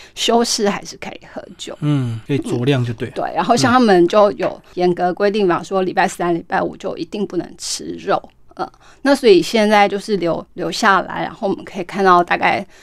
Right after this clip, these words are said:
Speaker 1: 中世纪之后的意大利料理呢，其实就是这些修士所留下来的记录。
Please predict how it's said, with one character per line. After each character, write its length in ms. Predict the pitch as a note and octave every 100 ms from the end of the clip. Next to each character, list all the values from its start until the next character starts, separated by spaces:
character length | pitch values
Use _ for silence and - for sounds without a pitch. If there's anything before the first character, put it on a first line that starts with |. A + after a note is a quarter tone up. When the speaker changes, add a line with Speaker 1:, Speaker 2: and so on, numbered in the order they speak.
| _
Speaker 1:
中 180 | G3+ G3
世 220 | - A3
纪 200 | - G3+
之 200 | F3 -
后 320 | G3 B3 A#3
的 400 | E3 E3 D3+ B2 -
意 120 | A3+
大 220 | G3+ F#3
利 180 | F#3+ F#3
料 260 | F#3 E3+ -
理 180 | - -
呢， 200 | - - - -
其 120 | - F#3+
实 160 | F#3+
就 140 | F#3 G#2
是 320 | - G3+ - _ - _ -
这 100 | A3+
些 260 | G#3+ G3
修 300 | G3 A3 G3+
士 520 | A3 - G#3 F3+ - - - -
所 240 | - F3+ -
留 180 | A#2
下 220 | - G3+ F#3
来 160 | -
的 120 | - - -
记 280 | - F#3
录。 260 | A#2 - -